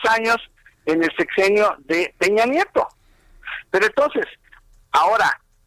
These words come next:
es importante, muchos estados, no todos, tienen ya sus programas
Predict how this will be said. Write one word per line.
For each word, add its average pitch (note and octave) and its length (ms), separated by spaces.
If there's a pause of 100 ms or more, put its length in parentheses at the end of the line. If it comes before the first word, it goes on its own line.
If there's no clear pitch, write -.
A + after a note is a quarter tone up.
(420)
es A#3+ 220
importante, A#3+ 800 (240)
muchos C4 480
estados, E3 540
no D3 240
todos, D3 340 (540)
tienen G#3+ 400
ya F#3+ 260
sus A3 240
programas D3 720